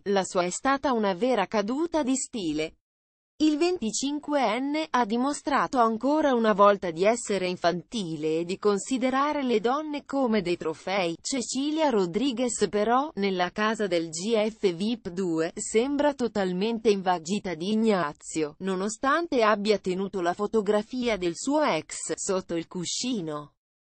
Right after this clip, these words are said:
Il web però, attento come non mai, ha messo in evidenza anche un altro dettaglio: probabilmente i due hanno dei rapporti non protetti e non stanno usando il preservativo.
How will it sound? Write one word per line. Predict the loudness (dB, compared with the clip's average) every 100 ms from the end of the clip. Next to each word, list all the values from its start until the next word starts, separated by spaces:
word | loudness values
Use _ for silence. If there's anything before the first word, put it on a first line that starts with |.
| _ -2
Il | 0 2
web | 2 2 2 -2
però, | -2 0 0 0
attento | -2 -2 0 0 2 -2
come | -2 0 0
non | 0 0
mai, | 0 0 2
ha | 0
messo | -2 -2 -4 -4
in | -4 -2
evidenza | -2 0 0 0 -4 0 0
anche | 0 -4 -2
un | -2
altro | 0 -2 -2 -2
dettaglio: | -2 -2 2 4 4 2 0 0
probabilmente | 0 0 0 0 -2 -2 -4 -6 -4
i | -4 -4
due | -4 0 0
hanno | 0 -2 -2 0
dei | 2 2
rapporti | 2 -4 -2 -2 -2 -4 -2
non | 2 2 0
protetti | 0 0 0 -2 -2 -6
e | -2
non | -2 -2
stanno | -2 2 4 2 -2
usando | -2 0 0 0 -2
il | -2 -2
preservativo. | 0 0 0 0 2 0 -2 -6 -6 -6 -8